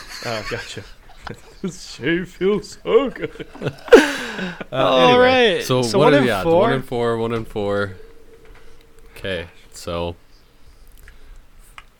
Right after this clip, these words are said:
Speaker 2: one and four. One to four.
Speaker 3: All right.
Speaker 1: There we go.
Speaker 2: Three.
Speaker 1: You have to count, John. You
Speaker 2: Wait,
Speaker 1: have to
Speaker 2: is
Speaker 1: count.
Speaker 2: it, so is it on the click?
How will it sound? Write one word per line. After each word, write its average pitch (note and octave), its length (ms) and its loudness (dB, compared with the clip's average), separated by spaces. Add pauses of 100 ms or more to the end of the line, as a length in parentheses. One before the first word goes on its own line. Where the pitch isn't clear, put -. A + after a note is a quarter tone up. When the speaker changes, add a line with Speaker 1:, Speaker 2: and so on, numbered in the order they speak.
(300)
Speaker 2:
one F#2+ 100 -6
and G2+ 140 -4
four. F#2 340 -2 (580)
One G2 180 -4
to A2+ 80 -2
four. A#2 240 0
Speaker 3:
All - 40 0
right. E3+ 120 -4
Speaker 1:
There G2+ 80 -12
we G#2+ 80 -12
go. C3 180 -8 (2500)
Speaker 2:
Three. F2+ 340 -6 (360)
Speaker 1:
You A2+ 80 -12
have A2 100 -12
to - 80 -14
count, A#2 280 -10
John. A2 280 -20
You A2 80 -4
Speaker 2:
Wait, G2+ 160 -4
Speaker 1:
have G#2 60 -12
to G#2+ 60 -8
Speaker 2:
is G#2+ 60 -10
Speaker 1:
count. G#2+ 140 -8
Speaker 2:
it, - 40 -18
so G#2 200 -6
is G2 160 -6
it F#2+ 100 -6
on F2+ 140 -6
the E2+ 100 -10
click? - 500 -8